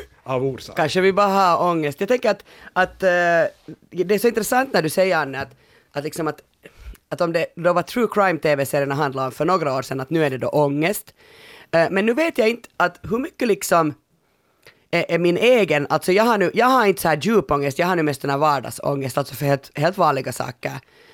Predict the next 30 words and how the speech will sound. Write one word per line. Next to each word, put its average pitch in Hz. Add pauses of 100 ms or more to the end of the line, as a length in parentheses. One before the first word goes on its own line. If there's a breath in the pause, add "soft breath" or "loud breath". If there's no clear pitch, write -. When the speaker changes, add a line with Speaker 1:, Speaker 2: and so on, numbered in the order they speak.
Speaker 2:
Ska 175
vi 160
klara 156
oss 139
utan 165
att 131
bli 147
sjuka 147
ännu 147
den 143
här 151
veckan? 151
Vet 196
du, 170
sånt 156
här, 139
eller, 147 (400 loud breath)
"Nu 151
borde 147
jag 143
gå 131
och 143
handla, 143
men 135
jag 143
vill 139
inte 143
gå 139
ut", -
ångest. 143